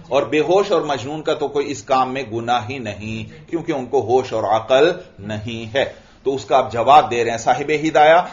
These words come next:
कि अगरचे कफारा जो है उसकी हिकमत जो है गुनाह को खत्म करना है, लेकिन इस हुक्म का मदार इसकी दलील पर होगा। ये जो कफारा वाजिब होता है इसका मदार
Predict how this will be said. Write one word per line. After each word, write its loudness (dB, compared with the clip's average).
कि 0
अगरचे 4
कफारा 6
जो 0
है 4
उसकी -4
हिकमत 0
जो -2
है 2
गुनाह 0
को 4
खत्म 0
करना 2
है, 4
लेकिन 2
इस -4
हुक्म 4
का 6
मदार 6
इसकी -8
दलील 2
पर 2
होगा। -4
ये 4
जो 2
कफारा 8
वाजिब 6
होता 0
है -2
इसका 4
मदार 8